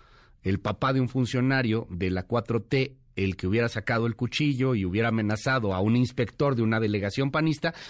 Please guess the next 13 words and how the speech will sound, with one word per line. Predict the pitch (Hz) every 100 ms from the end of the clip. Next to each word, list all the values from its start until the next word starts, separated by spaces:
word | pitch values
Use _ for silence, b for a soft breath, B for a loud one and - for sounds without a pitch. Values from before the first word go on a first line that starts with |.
| B
pues | 110 98
obviamente | - 139 120 139
que | 117
también | 76
se | 82
hubieran | 98 117
volcado. | 143 160 220 165 B B B
Es | 123 127
la | 139
gran | 104 107 104
polarización | 117 123 117 101 95 - 110
que | 131
hay. | 135